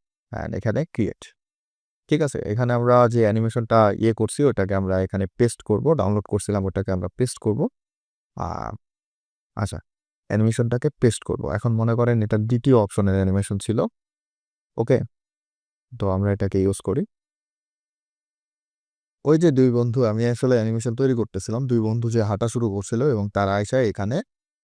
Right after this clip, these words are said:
আহ, বনের মধ্যে চলে আসছে, হ্যাঁ? আমি এখন just এটাকে আপনাদেরকে ভয়েস ইনপুট করে দেখাই, তাহলে বুঝতে পারবেন যে বিষয়টা কেমন কি।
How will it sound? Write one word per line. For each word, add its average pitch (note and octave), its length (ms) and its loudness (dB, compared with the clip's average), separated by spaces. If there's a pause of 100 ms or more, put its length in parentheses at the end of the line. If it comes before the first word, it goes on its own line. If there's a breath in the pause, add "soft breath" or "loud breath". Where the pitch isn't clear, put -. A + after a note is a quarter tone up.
(120)
আহ, G2+ 120 2
বনের A2 280 4
মধ্যে A2+ 240 0
চলে E2 220 -4
আসছে, - 260 -4
হ্যাঁ? F3+ 160 2
আমি B2+ 280 0
এখন C3 240 0
just A#2 280 0
এটাকে G#2+ 240 0
আপনাদেরকে G2+ 540 -2
ভয়েস G2+ 360 0
ইনপুট G2 280 -2
করে F#2+ 200 -2
দেখাই, F#2 340 -2 (540)
তাহলে A2 240 4
বুঝতে G#2+ 240 -2
পারবেন G2+ 320 0
যে A#2 140 2
বিষয়টা G2 360 -2
কেমন F#2+ 280 -4
কি। A#2 180 -4